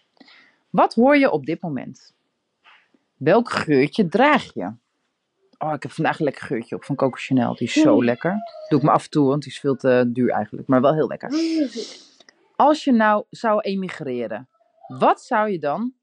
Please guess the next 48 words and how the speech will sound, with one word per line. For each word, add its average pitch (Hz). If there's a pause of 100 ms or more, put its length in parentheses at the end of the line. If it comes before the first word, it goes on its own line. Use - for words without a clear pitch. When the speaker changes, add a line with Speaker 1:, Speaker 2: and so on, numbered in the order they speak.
Speaker 1:
het 139
meest 202
missen 151
aan 214
Nederland? 160 (500)
Oh 147
jeetje, 143
ja, 170
de 156
korte 214
afstanden, 147
denk 107
ik. - (480)
Ik -
ging -
natuurlijk 175
naar 170
de -
paard 160
en 175
dat 147
is 139
in 151
Groningen. 147
Dat 151
was 131
hartstikke 147
ver, 123
maar 160
het 127
was 120
nog 127
niet 131
eens 135
twee 135
uur 135
rijden. 135 (400)
Nou, 131
een -
vriendin 147
van -
mij 135
komt 139
uit 127
Amerika, 135
die 143
was 123
mee. 139